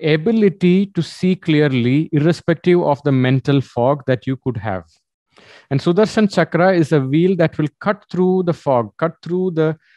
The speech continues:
Maya, cut through the limitations or the illusions that you go through. So that is what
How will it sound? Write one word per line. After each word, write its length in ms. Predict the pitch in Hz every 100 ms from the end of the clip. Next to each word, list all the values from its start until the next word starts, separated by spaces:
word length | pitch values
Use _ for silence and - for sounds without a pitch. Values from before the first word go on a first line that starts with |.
| _ -
Maya, 500 | 123 131 147 127 113
cut 320 | - 156 -
through 260 | 165 196 185
the 200 | 160 156
limitations 800 | 139 147 147 156 156 - 156 143
or 100 | 131
the 180 | 135
illusions 540 | 135 135 165 - 170 156
that 160 | 127
you 100 | 123
go 200 | 107 113 101
through. 220 | _ 98 - _ _ _ _ _ _
So 140 | - 185
that 160 | 202
is 180 | 254 -
what 320 | 175 165 175